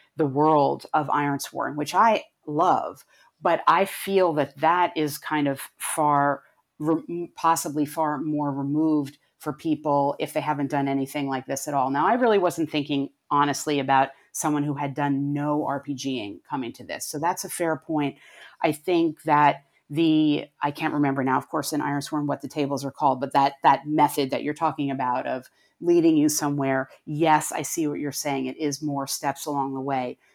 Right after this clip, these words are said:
But just to play the advocate for Scarlet Heroes on this point, one of the things that I think is so great about it is that if you're doing something in Scarlet Heroes and it kind of starts to stall, now you were using a particular combat example, which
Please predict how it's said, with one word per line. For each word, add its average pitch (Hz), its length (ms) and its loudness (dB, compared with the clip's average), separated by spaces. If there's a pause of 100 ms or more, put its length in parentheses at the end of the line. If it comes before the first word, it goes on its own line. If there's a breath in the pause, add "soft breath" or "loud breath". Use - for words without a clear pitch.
(300 soft breath)
But 262 340 6
just - 280 -8
to 285 160 -2 (160)
play 165 600 2
the 151 200 4
advocate 165 400 4
for 151 240 -2
Scarlet 143 400 -2
Heroes 269 320 2
on 151 80 2
this - 160 -2
point, 147 320 -4 (300 soft breath)
one 175 200 2
of 302 120 6
the 262 60 2
things 160 360 -2
that 139 240 0
I 143 180 2
think 151 220 -6
is 151 100 -8
so 143 140 -4
great 143 260 0
about 131 300 0
it 127 120 -6
is 131 340 -4 (280 loud breath)
that 143 300 0
if 160 180 -4
you're 160 80 -2
doing 226 220 -2
something 202 240 -2
in 160 100 0
Scarlet 147 340 -2
Heroes 139 260 -4
and 127 100 -4
it - 100 -12
kind 147 200 -4
of 135 40 -4
starts - 380 -6
to 117 120 -10
stall, 147 680 -2 (160 soft breath)
now 165 80 0
you 208 160 4
were 247 80 4
using 160 300 0
a - 20 -2
particular 139 500 -6
combat 131 420 0
example, 110 500 -8
which 127 380 -6